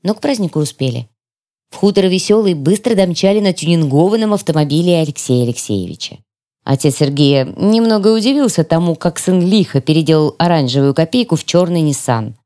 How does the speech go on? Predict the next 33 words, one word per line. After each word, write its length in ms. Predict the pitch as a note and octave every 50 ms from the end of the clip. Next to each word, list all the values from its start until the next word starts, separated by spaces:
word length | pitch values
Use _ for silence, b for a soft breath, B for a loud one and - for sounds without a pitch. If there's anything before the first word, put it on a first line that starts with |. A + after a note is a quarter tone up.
| _ _ _ _ _ _ _ _ _
Мама 300 | - E3 F3+ G#3+ B3+ C4+
отчитала 480 | C4+ C4 - - A#3+ A#3+ G#3+ A3+ A#3+ A#3+
нас 200 | A3+ G#3 G#3 G#3
с 40 | -
Цветаниэль 560 | - F3+ F3+ D#3 F3 E3+ E3 D#3+ E3+ G3 G3+
за 120 | F3+ F#3+
то, 120 | F3 - F3
что 200 | E3 - F3+ F#3
мы, 200 | F#3+ A3 B3 A#3
дурочки, 600 | F3 E3 D#3+ D3+ C3+ B2+ - - - - C3 - -
испоганили 540 | - - - A#3+ A3 B3+ C4 B3+ B3+ A#3
волосы, 500 | B3 A#3 A#3+ A#3+ A3+ G3+ F#3+ E3 - F3
полностью 580 | E3 - - F3+ G3 G#3+ A3 G#3+ F#3+ - - E3
перекрасившись 800 | - E3+ E3 E3 - D#3+ E3+ F3 - - E3 - - E3 - -
в 60 | -
седой 320 | - E3 D#3+ C#3+ D3+ D3+
цвет. 400 | D3+ - - C3 C3+ B2 A#2 - _ _ _ _ _ _ _ _
Хорошо, 360 | - C#3+ D3 D#3 D3+ - A#3+
что 160 | A#3+ - - A3
эльфийка 420 | G3 F#3+ - - A3+ A3+ - A3
не 120 | F#3 F3+
показала 480 | E3 - E3+ - F3 D#3+ D3 F#3+ G3+ G#3
ей 280 | G3 E3 D#3 F3 F#3 F#3
отполовиненные 720 | - _ - D#3+ D#3+ D3+ C#3+ C3 C#3+ D#3+ E3+ E3+ E3 E3
уши. 460 | D3 B2 A#2+ B2 - - - A#2+ G2+ _ _ _ _ _ _ _ _ _ _ _ _ _ _ _
Да, 520 | - C#3+ C#3+ C#3 C3 B2+ B2 B2 A#2+ B2 A#2 - _ _ _ _ _ _
поспешила 460 | - - - - A#3+ G#3+ - - F#3 F#3
я 140 | F#3 F3
с 60 | D#3+ -
превращением 640 | - E3 E3 D#3+ E3 E3 - - F3 D#3 D3+ D3+ D#3
эльфийки 480 | C#3+ C3 - - E3+ F3+ E3+ - E3
в 60 | D#3+ -
человечку. 720 | - - D#3 D3 D3 D3 C#3+ C#3 B2+ - - - B2+ A#2+